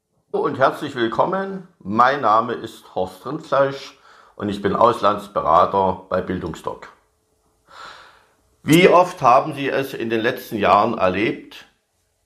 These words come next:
dass Ihr Kind früh morgens aufsteht und sich tierisch auf die Schule freut? Wie oft?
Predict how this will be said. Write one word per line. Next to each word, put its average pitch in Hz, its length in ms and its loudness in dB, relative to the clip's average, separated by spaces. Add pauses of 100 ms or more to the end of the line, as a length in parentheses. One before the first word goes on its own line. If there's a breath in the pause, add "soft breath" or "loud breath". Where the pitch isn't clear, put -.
(140)
dass 113 320 0
Ihr 110 140 -2
Kind 156 340 -8 (120)
früh 135 260 -6
morgens 117 640 2
aufsteht 127 840 0 (240 soft breath)
und 117 180 -4
sich - 240 -6
tierisch 127 500 0
auf 104 200 2
die 98 120 -8
Schule 95 300 -2
freut? - 400 -8 (840)
Wie 131 120 2
oft? - 340 2